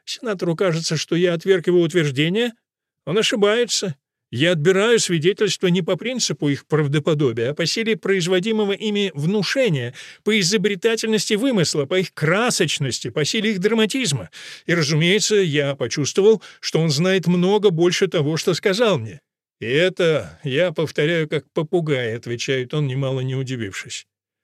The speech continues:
«Есть такое, чего я не скажу, пусть хоть с меня заживо кожу сдерут.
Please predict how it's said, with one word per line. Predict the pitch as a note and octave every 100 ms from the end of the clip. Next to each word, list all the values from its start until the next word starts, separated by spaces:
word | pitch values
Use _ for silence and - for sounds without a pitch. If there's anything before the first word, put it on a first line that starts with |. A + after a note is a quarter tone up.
| _ _ _
«Есть | - A3 -
такое, | F#3+ D#3+ G#3+ G3+ E3
чего | - F#3 F#3
я | F3 F3+
не | F3
скажу, | - F#3+ F3+ G3+ F#3+ -
пусть | - G#2+ -
хоть | F3 D#3+
с | F3
меня | E3 D#3+ D3
заживо | D#3 E3 D3+ D3+
кожу | C#3+ F#3+ D3+ D3
сдерут. | B2 A#2 D#2+